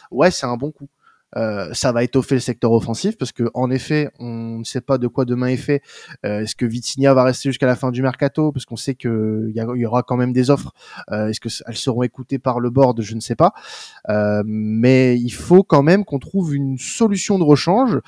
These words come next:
euh, dans ce trois cinq deux, puisque Iliman Ndiaye est à la can. Euh, l'association avec Aubameyang marche plutôt bien quand ils sont tous les deux, euh, à la pointe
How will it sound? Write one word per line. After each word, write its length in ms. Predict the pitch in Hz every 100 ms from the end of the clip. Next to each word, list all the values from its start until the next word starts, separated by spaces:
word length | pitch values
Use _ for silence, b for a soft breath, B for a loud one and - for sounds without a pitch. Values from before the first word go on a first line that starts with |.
| B B B 117
euh, 640 | 123 123 120 120 120 123
dans 160 | 131 151
ce 100 | 156
trois 240 | 120 143
cinq 240 | - 131
deux, 140 | 131 233
puisque 320 | - - 151 139 127 _ _ _ -
Iliman 300 | 156 156 156
Ndiaye 300 | 156 147 160
est 100 | 131
à 60 | 127
la 100 | 120
can. 300 | 165 262 190 B B B B B -
Euh, 1080 | 117 117 113 110 113 113 113 110 110 113 113
l'association 1200 | 113 117 120 120 120 127 127 147 143 156 147 170
avec 200 | 156 135
Aubameyang 460 | 135 131 135 147 139
marche 400 | 123 120 - -
plutôt 380 | 113 - - 127
bien 200 | 120 175
quand 220 | - 185
ils 40 | 135
sont 160 | -
tous 120 | -
les 100 | 120
deux, 160 | 120 170 - _ -
euh, 560 | 107 110 113 107 85 71
à 60 |
la 120 | 113 110
pointe 240 | 160 214